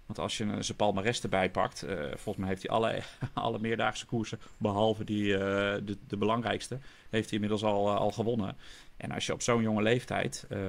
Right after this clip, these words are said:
vierentwintig, al een keer de Ronde van Spanje hebt, eh, hebt gewonnen, dan denk ik dat, dat het in de Tour echt nog wel eens een keer de goede kant, eh, op kan vallen. En, eh, ja,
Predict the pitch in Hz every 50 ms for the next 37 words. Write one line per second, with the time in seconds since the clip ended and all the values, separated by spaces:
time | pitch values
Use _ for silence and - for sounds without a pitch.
0 | 92 90 92 - - 139 131 113 107 95 - - 120 110 98 90 85 135 - -
1 | - - 104 101 101 101 92 - 98 98 101 95 104 101 98 - 110 - - -
2 | 117 120 123 117 101 98 98 98 - - 95 90 95 92 92 92 95 95 95 -
3 | 104 104 - - - 101 92 95 92 101 131 135 - - - - - - - -
4 | 104 98 110 110 110 - 101 - 110 104 - - - - - - 95 - 101 -
5 | 95 104 101 95 - - 117 113 104 - - 123 - - 113 104 104 101 98 101
6 | - - 104 104 98 - - 120 110 101 - - 131 139 143 131 131 101 98 95
7 | 98 98 95 - 101 95 - - 95 87 - 104 95 95 98 - 131 - - -
8 | - - - - - - - - - - 107 107 104 107 113 - - 104 101 101
9 | 98 98 98 95 95 95 95 98 98 95 104 104 101 98 -